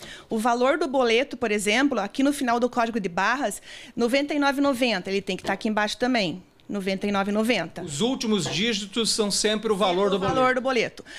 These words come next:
Speaker 1: O código de barras aqui tem que ser, claro, igual aqui também, o mesmo. É, cuidar erros de português em boleto. A gente verificou bastante erros de português. Outro, outro detalhe,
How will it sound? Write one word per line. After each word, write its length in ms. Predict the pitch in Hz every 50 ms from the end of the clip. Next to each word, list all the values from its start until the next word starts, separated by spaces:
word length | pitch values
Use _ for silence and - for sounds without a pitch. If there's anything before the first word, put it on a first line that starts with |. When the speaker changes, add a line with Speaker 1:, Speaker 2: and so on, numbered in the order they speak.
| - - - - - _ _
Speaker 1:
O 100 | - 233
código 260 | 226 - 254 254 302 320
de 60 | 269
barras 360 | 262 262 254 254 247 240 220
aqui 260 | 208 196 - - 294
tem 220 | 359 - 311 269 233
que 40 |
ser, 240 | - - - 202 277
claro, 280 | - - 240 202 190 208
igual 320 | 208 196 214 190 185 185
aqui 180 | 202 208 - 220
também, 460 | - 262 277 277 254 196 117 196 202 - _ _ -
o 80 | 202
mesmo. 540 | 214 240 240 214 196 185 - 180 147 - - _ - - - - - - - -
É, 300 | - 226 220 214 208 214
cuidar 400 | - - 277 247 240 262 269 277
erros 240 | 285 311 294 320 254
de 100 | 285 311
português 600 | - 320 311 302 - 339 285 302 285 285 285 269
em 60 | 294
boleto. 380 | 262 302 285 254 240 233 233 220
A 20 |
gente 160 | 202 220 226
verificou 360 | 220 247 240 247 233 - 254 226
bastante 440 | 247 240 - - 247 254 285 294
erros 240 | 262 254 262 254 247
de 80 | 247 269
português. 840 | - 262 240 240 269 220 196 202 190 196 220 269 269 - - - - - - - - - - - - - -
Outro, 380 | - - 247 247 - 262 277 - -
outro 240 | 247 254 247 254 226
detalhe, 560 | 240 240 240 - 226 220 226 226 233 190